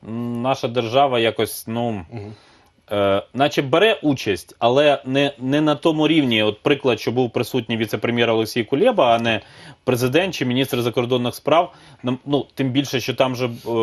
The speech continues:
Speaker 1: була велика кількість голів держав, з якими можна було спілкуватися і обговорювати саме регіональні проблеми.
Speaker 2: Я погоджуюсь, так. І хотілося б бачити, щоб там, е,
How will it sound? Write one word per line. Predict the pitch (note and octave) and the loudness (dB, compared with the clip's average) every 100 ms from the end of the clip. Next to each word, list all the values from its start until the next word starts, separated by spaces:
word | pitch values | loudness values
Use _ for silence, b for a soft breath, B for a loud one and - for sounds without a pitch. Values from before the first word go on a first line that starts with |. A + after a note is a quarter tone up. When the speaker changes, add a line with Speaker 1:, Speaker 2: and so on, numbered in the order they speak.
| A2+ | 0
Speaker 1:
була | G#2+ B2 C#3 | 0 2 2
велика | C3 C3+ C3+ | 2 0 0
кількість | A#2+ C#3+ B2+ B2 A2 | -4 -4 -2 -4 -4
голів | B2 B2+ | -2 -2
держав, | A#2 A#2 D#3 D3 | -2 -2 0 -2
з | |
якими | A#2+ - A#2 A2+ | -2 -2 -2 0
можна | A#2 G#2+ | -2 -2
було | G#2+ A2 G#2 - B B | -2 2 2 0 B B
спілкуватися | - - B2 C3+ C#3 D#3+ C#3 C3 | -6 0 0 4 2 2 0 0
і | |
обговорювати | A#2 A#2 C#3+ D3 C3+ | 2 2 4 4 2
саме | B2 C#3 C#3 | 0 0 2
регіональні | C3 C3 C3 B2+ B2 | 2 2 0 -2 -2
проблеми. | C3 B2 F#2+ - _ - - | -2 -2 -4 -6 _ -18 -6
Speaker 2:
Я | C#3 | -2
погоджуюсь, | E3 F#3+ F#3 C3 B2+ A#2+ | 0 4 4 4 0 2
так. | D#3+ A#2+ - | 2 2 0
І | C#3+ B2+ C3 C3 B2+ B2+ - | -2 0 2 0 0 -4 -4
хотілося | C3+ F#3 | 0 2
б | C3+ | 4
бачити, | C3+ B2 - | 4 2 -2
щоб | C3 G#2+ | -8 -6
там, | - A2 B2 | -4 -4 -4
е, | B2 A#2 A2+ | -2 -2 -4